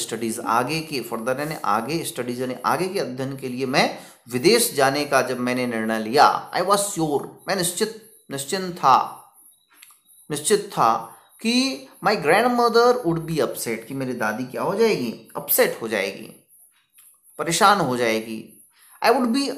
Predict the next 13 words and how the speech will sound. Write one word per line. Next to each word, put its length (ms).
away 300
for 120
five 320
years 480
and, 440
uh, 580
at 180
her 120
age 300
one 260
could 240
never 240
tell, 160